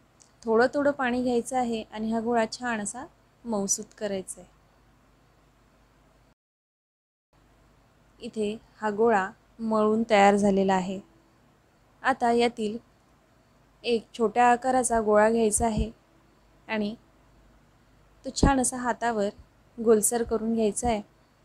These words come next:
आता इ-, हे पापड वाळवण्यासाठी एक sheet आहे,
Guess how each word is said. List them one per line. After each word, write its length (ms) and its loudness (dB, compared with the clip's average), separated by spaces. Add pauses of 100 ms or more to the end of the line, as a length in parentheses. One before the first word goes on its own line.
(280)
आता 180 -8
इ-, 100 -2 (1040)
हे 60 -4
पापड 380 2
वाळवण्यासाठी 720 0 (440)
एक 300 0 (960)
sheet 320 -8
आहे, 260 -4